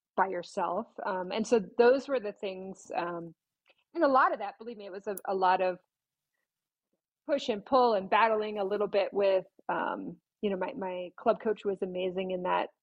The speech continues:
process, um, just being like, "There's more and you can do more. It's your choice, you know, and if you, if you want help, we're all here, but if you don't wanna do it, great." Like, you know, so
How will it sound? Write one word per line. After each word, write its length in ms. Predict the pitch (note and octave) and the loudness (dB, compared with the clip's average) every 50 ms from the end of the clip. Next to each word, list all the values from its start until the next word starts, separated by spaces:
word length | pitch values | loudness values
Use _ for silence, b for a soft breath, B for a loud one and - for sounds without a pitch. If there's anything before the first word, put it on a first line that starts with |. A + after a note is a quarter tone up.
| _ _ | _ _
process, 560 | - - G3+ F#3+ E3+ - - F#3+ F#3 G3 F#3+ - _ _ _ _ | 0 2 2 2 2 -2 -2 0 0 0 -2 -6 _ _ _ _
um, 340 | G3 F#3+ F3+ F3 F3 F3 F3 - | -4 -4 -4 -4 -6 -8 -6 -4
just 180 | - G3 - _ - | -4 -4 -4 _ -4
being 160 | F#3+ F3+ F3 | -4 -2 -2
like, 160 | F3 F3 E3+ _ - | -4 -6 -4 _ 0
"There's 200 | G3 F#3+ - - | 0 0 0 0
more 460 | G3 G#3+ D4+ C#4+ G3 F#3 F#3+ A#3 B3+ | 2 4 4 4 4 4 0 0 -2
and 160 | - G#3 G3+ | -2 -4 -6
you 80 | A3 - | -6 -6
can 180 | - G3+ F#3+ | -6 -8 -8
do 220 | - - B3+ F4 F#4 | 0 2 2 4 4
more. 440 | A#3 F3 E3 E3+ F3 F#3 G#3+ A#3+ b b b b b b b _ _ _ | 4 2 2 2 2 2 2 2 b b b b b b b _ _ _
It's 180 | G#3+ G3 - - | -8 -6 -2 -2
your 80 | F#3+ | -2
choice, 760 | - - - - D#4+ A#3+ F3 - - - - - - - _ _ _ _ _ | -2 -4 -2 2 2 2 2 2 -6 -14 -20 -20 -20 -20 _ _ _ _ _
you 100 | A#3 A3 | -4 -2
know, 260 | G3 F3 - F#3 G3 G3 - | 0 0 -2 -2 -2 -4 -2
and 380 | G3+ G3+ F#3 F3+ F3+ F3+ - | 0 0 0 0 -2 -4 -4
if 100 | - G3+ - A3 | -4 -4 -2 -4
you, 180 | G#3+ G3+ F#3 - _ - | -6 -6 -6 -10 _ -12
if 100 | G3+ - | -10 -8
you 80 | G#3+ G3 | 0 2
want 180 | G#3 G3+ G3+ | 2 2 4
help, 220 | - A3 - - - | 2 2 2 2 0
we're 80 | G3 | 0
all 140 | F#3 F3 F3+ - - | 0 0 0 -2 0
here, 240 | C4 A#3 G3 F#3 E3+ | 0 2 2 2 0
but 120 | F3+ F3 F3+ | -2 -4 -6
if 100 | - - | -8 -8
you 60 | F#3 | -6
don't 160 | G3 F3+ - | -4 -4 -4
wanna 140 | F#3 F3+ E3+ - | -4 -10 -8 -4
do 120 | E3+ F3+ | -2 -2
it, 100 | F#3 - | -2 -2
great." 280 | - - F3 F3 F#3 - _ | -2 -2 0 0 -2 -2 _
Like, 140 | F3+ E3+ - _ _ | -6 -6 -6 _ _
you 100 | B3 A#3 | 0 0
know, 140 | G#3 E3+ F3 | 2 0 0
so 260 | - - A#3 G#3+ | -2 0 0 0